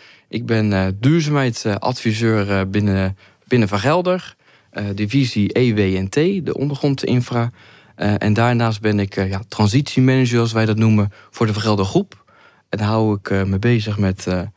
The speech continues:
de strategie en beleid, eh, op onze duurzaamheidsthema's, eh, die we hebben.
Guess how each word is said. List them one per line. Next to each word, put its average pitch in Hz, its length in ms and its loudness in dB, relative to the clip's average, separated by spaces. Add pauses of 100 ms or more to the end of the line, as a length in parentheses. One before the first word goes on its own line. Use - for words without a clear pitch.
(500)
de 92 180 -2
strategie 120 800 -2
en 104 160 -2
beleid, 101 560 0
eh, 95 220 0
op - 160 -8
onze 98 280 -2
duurzaamheidsthema's, 127 1200 0
eh, - 60 -12
die 113 120 -2
we 107 80 -4
hebben. 101 360 -4